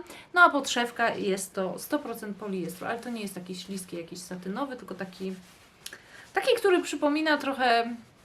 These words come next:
w dotyku może nie, ale tak wizualnie, nie wiem, dobra, nieważne. <laughs> Nie, nieważne, co myślałam, to nieistotne. Także taka dłuższa właśnie, w fajnym kolorze, takim zgaszonym.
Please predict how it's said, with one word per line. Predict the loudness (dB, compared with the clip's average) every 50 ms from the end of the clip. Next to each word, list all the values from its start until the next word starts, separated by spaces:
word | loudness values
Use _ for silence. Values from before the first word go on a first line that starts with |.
| _ -20 -20 -20 -18 -12
w | -10 -4
dotyku | -4 -2 -2 -2 -4 -4 -2 -2
może | -2 0 0 0 0
nie, | 0 2 2 0
ale | 0 0 -2
tak | -4 -6 -6 -8
wizualnie, | -10 -8 -4 0 2 2 2 2 0 -2 -4 -4 -4 -4 -6 -8 -10 -16 -20 _ _ -12
nie | -10 -10 -10 -10
wiem, | -12 -14 -14 -16 -16 -8 -4
dobra, | -2 -2 -2 -2 -4 -8
nieważne. | -10 -10 -12 -14 -14 -16 -18 -16 -14 -14 -14 -12 -8
<laughs> | -8 -8 -6 0
Nie, | 2 2 2 6
nieważne, | 6 10 10 10 10 8 4 -2
co | -4 -4
myślałam, | -4 -4 -4 -4 -4 -4
to | -4 -4
nieistotne. | -2 -2 -4 -4 -2 -4 -6 -6 -6 -12 -14 -16 -18 -20 -20 -12 2 4
Także | 4 4 6 4 2 0
taka | 4 6 6 6 6 6 4 4 4 4 0 -6
dłuższa | -10 -4 -2 0 0 0 -2 -4 0 4 4 4 4 4 0 -4 -2
właśnie, | 2 2 4 2 2 -2 -6 -8 -8 -8 -8 -8 -10
w | -12 -10 -2
fajnym | 2 4 4 4 4 0 -2 -4 -4 -4 -6 -6
kolorze, | -6 -4 -2 2 2 2 2 2 0 -2
takim | -4 -6 -6 -6 -6 -4 -4 -4
zgaszonym. | -4 2 2 2 2 2 0 0 0 0 0 0 -2 -2 -4 -4 -6